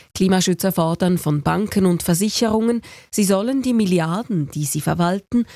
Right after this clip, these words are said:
stärker in den Dienst des Klimaschutzes stellen. Michel Lies, der Verwaltungsratspräsident der Zürich Versicherung,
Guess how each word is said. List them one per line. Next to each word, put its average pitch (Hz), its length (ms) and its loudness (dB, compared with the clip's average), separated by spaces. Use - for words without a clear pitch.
stärker 185 640 -2
in 214 140 0
den 226 200 0
Dienst 180 380 0
des 233 180 -2
Klimaschutzes 151 800 -2
stellen. 147 400 0
Michel 165 400 0
Lies, 240 580 -2
der 156 140 -2
Verwaltungsratspräsident 175 1400 0
der 156 180 -2
Zürich 220 400 0
Versicherung, 226 640 0